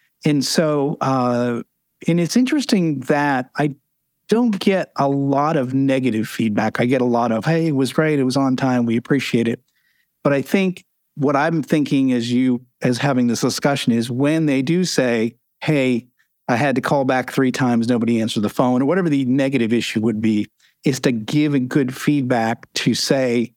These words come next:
that, "We heard you and this is what we're gonna do different kind of going forward." In other words, given that feedback loop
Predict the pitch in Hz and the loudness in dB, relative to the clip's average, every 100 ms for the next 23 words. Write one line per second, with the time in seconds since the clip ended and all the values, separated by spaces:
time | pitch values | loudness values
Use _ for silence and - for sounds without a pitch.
0 | _ _ _ - 120 123 127 127 127 170 | _ _ _ -4 0 0 0 0 0 0
1 | 165 135 127 127 123 - 127 120 123 120 | 0 2 2 2 0 0 0 0 0 0
2 | 113 113 107 - 127 117 - 113 113 - | 2 0 0 0 0 0 -2 -2 -2 0
3 | 113 104 113 107 110 - 117 104 107 123 | 0 0 0 0 -2 0 0 0 0 0
4 | 139 131 127 127 156 139 123 131 - 156 | 2 0 0 0 0 2 0 -4 -4 -2
5 | 147 123 117 107 123 117 107 - | 0 0 0 -2 0 0 0 -4